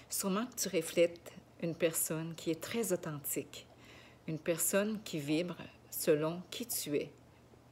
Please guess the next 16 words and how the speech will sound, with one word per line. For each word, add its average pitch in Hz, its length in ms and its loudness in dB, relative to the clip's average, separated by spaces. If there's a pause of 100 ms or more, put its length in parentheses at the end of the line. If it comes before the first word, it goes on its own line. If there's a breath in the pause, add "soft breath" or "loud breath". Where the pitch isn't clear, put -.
(160)
Et 165 80 -2
tu - 180 0
ne 165 140 0
joues 160 240 0
pas 190 180 0
de 170 120 0
rôle. 143 440 -4 (600)
Tu - 180 0
es 165 60 4
toi-même, 156 680 -4 (260)
tu - 160 0
es 151 40 4
la 147 120 2
belle 175 380 2
personne. 147 640 -6 (1300 loud breath)
Et - 80 -10